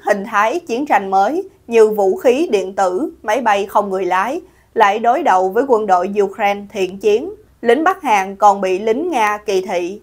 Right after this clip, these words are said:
than phiền và gọi là bọn tàu với ý khinh thường.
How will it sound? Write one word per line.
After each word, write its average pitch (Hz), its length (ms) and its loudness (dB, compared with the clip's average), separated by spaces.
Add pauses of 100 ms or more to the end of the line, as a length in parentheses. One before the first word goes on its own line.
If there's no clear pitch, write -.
than 226 240 0
phiền 190 340 -4 (260)
và 220 140 4
gọi 196 320 2
là 202 200 2
bọn 190 280 0
tàu 190 340 2 (120)
với 208 300 0
ý 247 300 -4
khinh 202 200 -4
thường. 175 300 -4